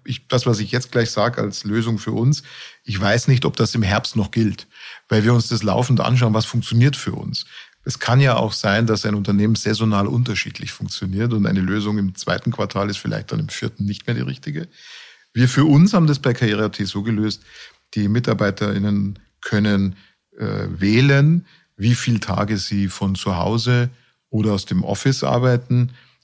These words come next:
Wir haben allerdings eine Untergrenze eingezogen von zwei Tagen die Woche. Da muss man zwei Tage die, die Woche ins Office kommen, entweder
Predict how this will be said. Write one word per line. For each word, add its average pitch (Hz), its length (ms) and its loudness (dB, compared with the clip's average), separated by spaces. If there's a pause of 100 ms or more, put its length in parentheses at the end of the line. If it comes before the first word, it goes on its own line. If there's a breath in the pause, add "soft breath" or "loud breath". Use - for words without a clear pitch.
Wir 98 160 -2
haben 110 160 2
allerdings 104 380 -2
eine 104 140 -2
Untergrenze 98 720 -2
eingezogen 95 480 -6
von 98 180 -4
zwei 92 300 -4
Tagen 95 340 -6
die 92 100 -8
Woche. 98 380 -6 (640 soft breath)
Da 101 100 -2
muss 110 320 -2
man 101 160 2
zwei 92 240 -2
Tage 98 320 0
die, 98 380 -6
die 92 120 -8
Woche 92 220 -8
ins 92 140 -6
Office - 300 -10
kommen, 104 280 -4
entweder 92 400 -6